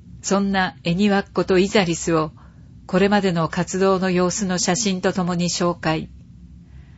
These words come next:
今年も地元のイベントにたくさん出場する予定ですので、ぜひメンバーを覚えて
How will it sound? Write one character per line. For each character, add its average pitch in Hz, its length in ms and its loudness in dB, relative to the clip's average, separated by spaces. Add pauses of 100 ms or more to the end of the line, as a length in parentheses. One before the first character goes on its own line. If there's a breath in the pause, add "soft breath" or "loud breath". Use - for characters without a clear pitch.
(160 loud breath)
今 185 140 -2
年 196 280 2
も 180 300 -4 (140)
地 175 180 -2
元 208 260 0
の 208 140 2
イ 202 100 2
ベ 196 140 2
ン 190 80 -6
ト 190 140 2
に 180 200 -4 (360 loud breath)
た 175 120 0
く - 80 -12
さ 214 220 2
ん 214 80 2
出 - 280 -4
場 214 200 4
す 214 160 0
る 208 120 4
予 190 140 4
定 196 280 2
で 196 120 2
す - 140 -4
の 160 120 0
で、 160 240 -2 (440 loud breath)
ぜ 214 140 4
ひ 214 160 0
メ 185 160 2
ン 226 100 0
バ 185 240 4
ー - 0 -
を 160 160 4
覚 185 160 4
え 170 60 0
て 165 320 -2